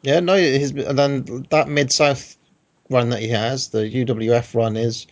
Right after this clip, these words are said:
absolutely part of his case, I would say. So, yes, uh, that's Terry Gordy. Uh, I think he's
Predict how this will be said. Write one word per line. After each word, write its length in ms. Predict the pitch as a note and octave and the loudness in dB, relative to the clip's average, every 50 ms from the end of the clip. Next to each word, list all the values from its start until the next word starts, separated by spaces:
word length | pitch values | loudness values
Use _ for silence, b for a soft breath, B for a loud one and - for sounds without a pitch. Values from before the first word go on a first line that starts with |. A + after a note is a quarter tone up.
| b b b b b b - | b b b b b b -4
absolutely 560 | C3 B2 - - - B2+ B2+ B2 A#2 A2+ - | -4 -4 -2 -2 0 2 2 2 0 -2 -4
part 240 | - C3+ B2 A#2+ A2 | 0 2 2 2 2
of 60 | F#2+ | 0
his 120 | G#2 - | -2 -4
case, 320 | - - B2+ A2+ G#2+ - A2 | 0 2 2 2 2 0 -4
I 60 | G2+ | -4
would 160 | F#2+ G2 F#2 | -4 -4 -4
say. 300 | - G2+ G2 F#2+ G2 G2+ - B B B B B B B B B | -2 -2 -2 -2 -2 -6 -10 B B B B B B B B B
So, 500 | - - C#3 C#3 C#3 C3+ C3+ C3 C3+ B2 - _ _ _ _ - - - _ _ - | -2 0 2 2 4 2 2 0 -2 -6 -12 _ _ _ _ -10 -10 -10 _ _ -4
yes, 460 | D#3+ D#3+ E3 E3+ - - - - - - - | 0 0 0 0 0 -2 -4 -6 -6 -8 -6
uh, 420 | C#3+ C#3+ C#3 C#3 C#3 C#3 C#3 C#3 - - | -4 -2 -2 0 0 0 0 0 -2 -4
that's 200 | - D3 C#3 - | -6 -6 -6 -4
Terry 260 | - - D3+ C#3 C3+ | -2 0 0 0 0
Gordy. 560 | B2+ - D3 C#3 C#3+ D3 D3 D3+ D3+ D#3 D#3 _ b b b b b b b | 0 0 2 2 2 2 2 0 0 -2 -4 _ b b b b b b b
Uh, 160 | C3 B2+ C3+ - | 0 0 0 2
I 120 | - E3 E3+ | 2 0 0
think 220 | E3+ G#3+ G#3+ F#3+ | 0 0 -2 -2
he's 280 | D#3 F3+ F3 E3 C#3 | -2 -2 -4 -4 -4